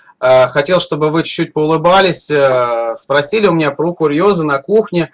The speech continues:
Э, расскажу. Бывают курьезы, на самом деле, жизнь поваров, она очень веселая. Нам нужно как-то всегда отвлекаться, и нужно всегда готовить с хорошим настроением для вас. Вот были у меня такие моменты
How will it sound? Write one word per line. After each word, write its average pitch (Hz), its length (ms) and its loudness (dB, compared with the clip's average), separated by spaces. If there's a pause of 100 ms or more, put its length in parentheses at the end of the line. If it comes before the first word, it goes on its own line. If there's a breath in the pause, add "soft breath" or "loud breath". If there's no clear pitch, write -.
(460 soft breath)
Э, 131 180 0
расскажу. 147 720 0
Бывают 185 440 4
курьезы, 190 580 2
на 160 140 0
самом 180 320 2
деле, 143 380 0
жизнь 170 340 0
поваров, 160 480 2
она 156 200 2
очень 175 340 -2
веселая. 170 640 0 (380 soft breath)
Нам 160 180 0
нужно 180 220 -2
как-то 226 260 -2
всегда 165 320 0
отвлекаться, 170 880 0 (360)
и 147 560 0
нужно 190 260 -2
всегда 160 580 2
готовить 175 340 0
с - 60 -8
хорошим 156 300 -2
настроением 143 500 0
для 135 200 2
вас. 123 240 0
Вот 123 140 -12
были 202 300 0
у 165 80 -2
меня 165 160 0
такие - 340 -2
моменты 160 520 0